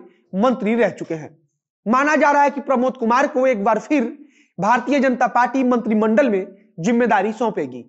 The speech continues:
तीसरा नाम नितिन नवीन का है, जो भारतीय जनता पार्टी के बड़े नेता नवीन किशोर सिन्हा के बेटे हैं।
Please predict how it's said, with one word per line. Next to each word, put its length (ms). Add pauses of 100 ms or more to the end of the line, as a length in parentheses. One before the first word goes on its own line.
(480)
तीसरा 280
नाम 280
नितिन 240
नवीन 300
का 120
है, 200 (360)
जो 140
भारतीय 380
जनता 240
पार्टी 340
के 80
बड़े 220
नेता 340 (360)
नवीन 320
किशोर 360
सिन्हा 320
के 140
बेटे 260
हैं। 220